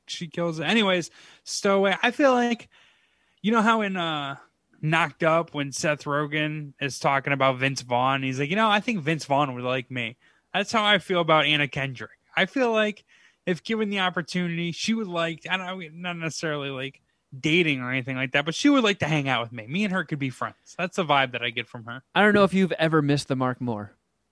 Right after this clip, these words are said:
Speaker 2: I think Anna Kendrick would
Speaker 1: No.
Speaker 2: hate you.
Speaker 1: Why? Come on. I'm charming. <laughs>
Speaker 2: You would just call something retarded, and then she would get pissed off at you.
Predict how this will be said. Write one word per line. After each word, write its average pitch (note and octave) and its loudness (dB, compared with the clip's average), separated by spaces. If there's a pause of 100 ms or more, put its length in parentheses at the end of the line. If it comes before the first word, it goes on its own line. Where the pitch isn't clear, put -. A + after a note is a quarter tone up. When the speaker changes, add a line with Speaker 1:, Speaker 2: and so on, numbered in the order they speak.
(140)
Speaker 2:
I D#3 -6
think D#3+ -2
Anna D3 -2
Kendrick C3+ -2
would A#2+ -4
Speaker 1:
No. - -6
Speaker 2:
hate B2 -6
you. A2 -10 (1040)
Speaker 1:
Why? F#3 2 (200)
Come D#3+ 0
on. F4 2
I'm D#3+ 2
charming. D#3+ 0 (600)
<laughs> G#3 -10 (1300)
Speaker 2:
You G3+ 2
would B3+ 2
just A#3 0
call F3+ 6
something E3 -2
retarded, B2 0
and B2+ -6
then B2 -4
she C3 -4
would B2+ 0
get A2+ -4
pissed A#2+ -8
off G#2 -6
at C2 -18
you. G#2+ -16